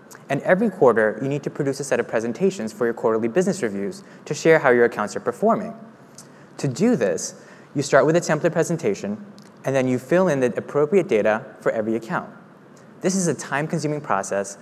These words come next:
that we want to automate. So let's take a look at a demo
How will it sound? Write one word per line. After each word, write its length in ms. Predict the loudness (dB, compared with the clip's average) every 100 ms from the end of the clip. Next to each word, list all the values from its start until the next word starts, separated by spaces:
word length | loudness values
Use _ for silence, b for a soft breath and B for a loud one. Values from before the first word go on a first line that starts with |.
| -2
that 100 | 4
we 100 | 6
want 160 | 4 2
to 60 |
automate. 440 | 2 2 2 -4 -10 -18 B B B
So 120 | -2 0
let's 180 | 2
take 140 | 2 2
a 20 |
look 120 | 2
at 80 | 2
a 60 | 2
demo 380 | 2 0 -4